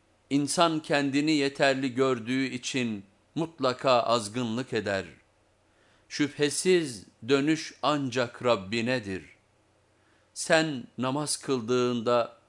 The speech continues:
kulu bundan engelleyeni gördün mü? Ne dersin, ya o engellenen kul hidayet üzere ise ya da takvayı, Allah'a karşı gelmekten sakınmayı emrediyorsa?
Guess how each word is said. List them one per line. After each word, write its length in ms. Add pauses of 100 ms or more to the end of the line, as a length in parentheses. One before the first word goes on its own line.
(160)
kulu 380
bundan 480
engelleyeni 920
gördün 500
mü? 280 (920)
Ne 180
dersin, 720 (440)
ya 160
o 120
engellenen 960
kul 380 (120)
hidayet 600
üzere 400
ise 500 (580)
ya 200
da 180
takvayı, 840 (420)
Allah'a 580
karşı 380
gelmekten 840
sakınmayı 760
emrediyorsa? 1120